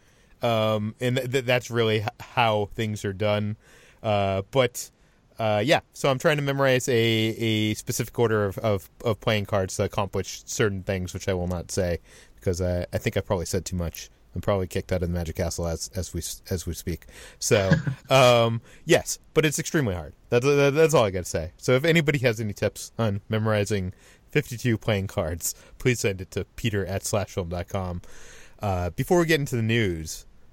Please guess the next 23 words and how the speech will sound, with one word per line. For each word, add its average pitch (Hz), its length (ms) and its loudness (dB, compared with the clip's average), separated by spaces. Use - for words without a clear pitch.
I 117 100 2
wanted 123 340 0
to, 113 500 2
uh, 107 260 4
make 131 200 -2
a 135 40 -6
correction. - 680 -4
Uh, 95 400 2
yesterday, 131 720 0
I 120 320 0
mentioned 127 380 0
offhandedly 113 1400 0
that 110 200 2
The 107 80 -14
Defenders 113 560 0
is 101 140 -4
probably 104 240 0
ten 123 240 -2
to 113 80 -2
twelve 107 260 2
episodes. 107 640 0
That's - 160 -4
what 107 180 0